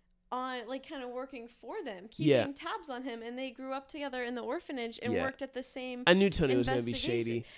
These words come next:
Speaker 1: Right, at
Speaker 2: He's
Speaker 1: the very
Speaker 2: Bobby,
Speaker 1: moment
Speaker 2: yeah, he's
Speaker 1: with,
Speaker 2: always
Speaker 1: um,
Speaker 2: shady in movies.
Speaker 1: with Frank's
Speaker 2: Wife.
Speaker 1: wife.
Speaker 2: I knew, yeah,
Speaker 1: At the
Speaker 2: I
Speaker 1: moment that they, you saw them together in
Speaker 2: Yeah,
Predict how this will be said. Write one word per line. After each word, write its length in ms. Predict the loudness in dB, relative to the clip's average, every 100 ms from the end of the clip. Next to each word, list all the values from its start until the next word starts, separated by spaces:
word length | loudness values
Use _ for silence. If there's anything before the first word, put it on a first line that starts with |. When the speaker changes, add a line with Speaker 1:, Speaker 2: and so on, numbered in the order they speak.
| 2
Speaker 1:
Right, 240 | 4 4
at 100 | 6
Speaker 2:
He's 140 | 8 8
Speaker 1:
the 60 |
very 80 | 10
Speaker 2:
Bobby, 220 | 12 12 10
Speaker 1:
moment 200 | 4 6
Speaker 2:
yeah, 140 | 6
he's 60 | 8
Speaker 1:
with, 140 | 6 6
Speaker 2:
always 380 | 8 8 8 6
Speaker 1:
um, 60 |
Speaker 2:
shady 260 | 2 2 2
in 80 | 0
movies. 260 | 0 2
Speaker 1:
with 140 | 2 2
Frank's 800 | -6 -4 -2 -4 -6 -10 -12 -12
Speaker 2:
Wife. 340 | 0 6 8
Speaker 1:
wife. 80 | 12
Speaker 2:
I 100 | 12
knew, 140 | 12 12
yeah, 180 | 12 12
Speaker 1:
At 200 | 12 10
the 80 |
Speaker 2:
I 40 | 8
Speaker 1:
moment 400 | 8 4 -2 0
that 200 | -2 0
they, 240 | 0 0
you 220 | -2 -4 -2
saw 260 | 2 2
them 140 | 2 -2
together 400 | -2 0 0 6
in 100 |
Speaker 2:
Yeah, 100 | 12